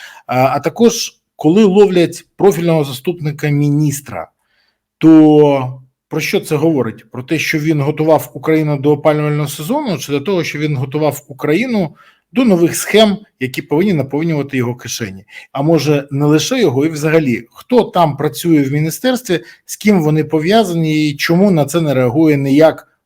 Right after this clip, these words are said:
Офіс Президента, який і розставляє всіх людей на посади?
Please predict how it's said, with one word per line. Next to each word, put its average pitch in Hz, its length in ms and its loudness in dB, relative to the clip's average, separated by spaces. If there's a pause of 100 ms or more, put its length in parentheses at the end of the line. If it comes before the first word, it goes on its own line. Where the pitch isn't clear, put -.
Офіс 143 360 -2
Президента, 143 720 -4 (280)
який 147 360 4
і 185 340 -4
розставляє 135 600 -2
всіх 127 320 -12
людей 147 380 -4 (220)
на 127 140 -6
посади? 120 400 -12